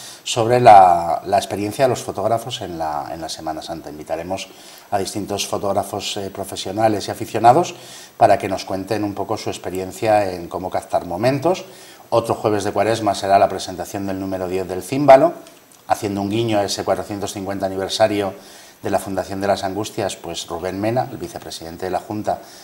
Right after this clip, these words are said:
va a escribir un címbalo sobre la devoción a Nuestra Señora de las Angustias en, en Medina. Y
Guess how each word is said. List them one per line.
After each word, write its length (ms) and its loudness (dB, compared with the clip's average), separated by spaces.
va 80 4
a 20 4
escribir 640 -4
un 160 -10
címbalo 480 -4
sobre 340 -8
la 140 0
devoción 480 -6
a 80 -4
Nuestra 240 -10
Señora 200 -6
de 60 -2
las 160 -8
Angustias 400 -12
en, 220 -12
en 120 -2
Medina. 420 4
Y 720 4